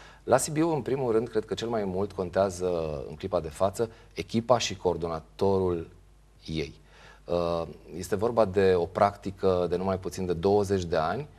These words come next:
în care lucrurile s-au cimentat, lucrurile s-au sedimentat, lucrurile au căpătat maturitate și consistență, pentru că acest, uh,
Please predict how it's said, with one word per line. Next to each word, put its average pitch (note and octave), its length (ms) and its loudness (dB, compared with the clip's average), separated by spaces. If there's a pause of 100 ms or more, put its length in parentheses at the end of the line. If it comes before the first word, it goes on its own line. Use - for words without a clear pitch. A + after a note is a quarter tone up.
(320)
în F#2+ 120 -4
care A2 380 6
lucrurile A2 440 2
s-au G2 240 0
cimentat, F2+ 520 -2
lucrurile G2 260 0
s-au F2+ 240 0
sedimentat, E2 640 -4
lucrurile G2 420 -2
au F#2+ 120 -8
căpătat F#2+ 440 -4
maturitate F#2 580 -2
și - 160 -8
consistență, D#2+ 640 -8 (340)
pentru G#2+ 280 -2
că G2 440 2 (380)
acest, - 420 -10
uh, F#2 320 2